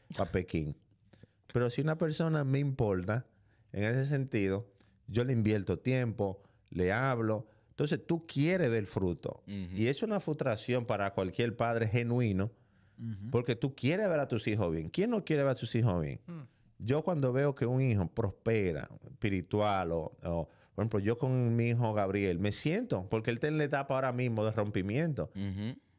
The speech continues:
Speaker 1: Él está en la etapa de rompimiento, donde él tiene que decidir su vida ahora, veinte años. Entonces, yo, por ejemplo,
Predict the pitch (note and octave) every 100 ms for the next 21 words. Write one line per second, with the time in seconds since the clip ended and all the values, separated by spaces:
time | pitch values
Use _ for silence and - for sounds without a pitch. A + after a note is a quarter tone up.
0 | _ G#2 B2+ D#3+ D#3+ D3 D3+ D#3 C#3 A#2+
1 | A2 G#2+ F2+ F#2+ A2+ A2 F2 - - -
2 | _ - _ _ _ F#2 A2 A2+ A2+ C3
3 | - C#3 D3 D#3 C#3+ C3 B2+ A#2 C3+ C#3+
4 | - B2+ C3+ D3 A2 A2 C3+ F#2 E2 -
5 | F#2 B2+ C#3 B2 C3 B2 F2+ D#2+ - _
6 | - - - - _ D3+ E3+ - C3 -
7 | F#2+ G#2 B2+ C3 B2+ A#2+ D3 A#2+ A2 C3